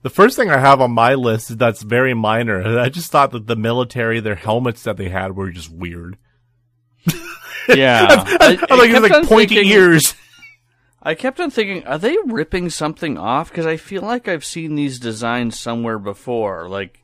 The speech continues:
Speaker 2: is this from G I Joe? Uh, or I, they look very familiar. Just the whole, like, even the, the big mech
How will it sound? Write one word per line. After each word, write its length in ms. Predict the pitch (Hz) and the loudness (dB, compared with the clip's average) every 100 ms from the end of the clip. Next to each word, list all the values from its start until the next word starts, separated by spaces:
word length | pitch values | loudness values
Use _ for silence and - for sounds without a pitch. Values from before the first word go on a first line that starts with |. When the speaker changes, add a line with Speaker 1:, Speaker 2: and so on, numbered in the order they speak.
| _ | _
Speaker 2:
is 360 | - 120 110 | -18 -14 -14
this 160 | - 123 | -12 -14
from 280 | - 127 113 | -10 -10 -10
G 320 | 113 117 131 | -10 -12 -6
I 200 | 127 127 | -4 -4
Joe? 760 | 117 113 117 131 139 139 139 127 | -6 -4 -2 -2 -2 -4 -6 -8
Uh, 460 | - 104 101 98 - - - _ _ | -8 -6 -8 -10 -14 -20 -20 _ _
or 640 | 117 110 98 92 92 - _ _ - | -4 -2 -4 -8 -14 -18 _ _ -14
I, 160 | 113 - | -14 -14
they 540 | _ - - - 131 131 | _ -20 -20 -10 -4 -4
look 340 | 139 170 - | -2 -6 -8
very 640 | 110 107 120 139 143 127 | -16 -8 -4 -2 0 -2
familiar. 680 | 110 - 104 104 104 98 92 | -4 -10 -10 -6 -6 -6 -10
Just 260 | 85 117 - | -14 -16 -6
the 120 | 120 | -6
whole, 480 | 101 117 113 104 95 | -4 -2 0 -2 -4
like, 180 | 127 120 147 | -8 -8 -10
even 280 | 156 170 | -8 -4
the, 420 | 151 123 110 92 - _ | 0 0 -2 -8 -18 _
the 60 | 107 | -10
big 280 | 104 117 101 _ - | -8 -8 -12 _ -12
mech 260 | 110 107 | -10 -10